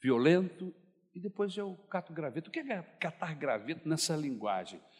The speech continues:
Fazer um presente, fazer uma gentileza. O miserável nunca lava a louça. Naquele dia ele lava, mas ele tá querendo alguma coisa.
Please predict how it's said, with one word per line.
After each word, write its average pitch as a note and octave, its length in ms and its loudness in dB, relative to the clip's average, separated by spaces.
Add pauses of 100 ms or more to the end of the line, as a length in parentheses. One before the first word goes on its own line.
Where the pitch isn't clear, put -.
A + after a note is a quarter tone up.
(300)
Fazer G#3+ 240 0
um G3 60 4
presente, C#3+ 600 0
fazer A2 200 -8
uma A2+ 80 -4
gentileza. G2+ 580 -6
O A2 40 -4
miserável F3 460 4
nunca A3+ 260 4
lava G#3 180 4
a F#3+ 40 4
louça. D3 240 2
Naquele D3+ 300 0
dia C3 200 -2
ele E3+ 120 4
lava, C3 260 6
mas A2+ 140 2
ele A#2 100 -2
tá B2 80 -2
querendo C#3+ 240 -4
alguma G#3+ 180 0
coisa. A#3+ 420 -4